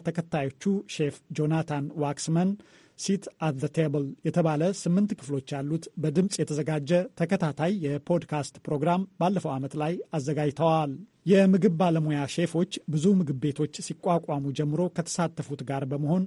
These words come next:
አሜሪካ ውስጥ እጅግ ልዩና ታዋቂ የነበሩትን በአልበርት ራይት የተጀመሩትን እንደ ኒውዮርኩ ፈርቀዳጅ ጄዝቤል እና በአሊ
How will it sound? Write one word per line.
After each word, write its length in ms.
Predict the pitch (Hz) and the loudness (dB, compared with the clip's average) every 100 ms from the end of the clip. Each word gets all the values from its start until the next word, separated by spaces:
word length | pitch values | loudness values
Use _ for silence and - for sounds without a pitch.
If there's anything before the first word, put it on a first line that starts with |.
| - | -2
አሜሪካ 320 | 156 175 170 139 | 0 0 0 0
ውስጥ 200 | 180 - - | -2 -2 -8
እጅግ 300 | 139 117 185 196 165 | -4 0 0 0 0
ልዩና 500 | 185 160 143 147 180 | 2 2 0 0 0
ታዋቂ 320 | 156 151 147 | 0 0 0
የነበሩትን 640 | 202 175 131 139 135 165 185 208 - - - - _ 156 | 0 0 0 -4 -4 -2 -2 -4 -12 -20 -20 -20 _ 0
በአልበርት 540 | 160 170 170 202 202 | 2 4 4 4 2
ራይት 240 | 156 143 135 | 0 0 -2
የተጀመሩትን 760 | 147 139 151 147 143 139 170 170 | -4 -2 0 0 -2 0 -2 -2
እንደ 200 | 170 143 143 | -4 -2 0
ኒውዮርኩ 400 | 151 151 143 190 208 | 0 0 0 0 0
ፈርቀዳጅ 580 | - 156 147 156 156 160 147 - | 0 -4 -4 -2 0 0 0 -6
ጄዝቤል 500 | 123 151 135 135 143 | -2 0 0 -2 -2
እና 180 | 147 165 190 208 | 0 0 0 0
በአሊ 360 | 160 170 165 | -2 0 2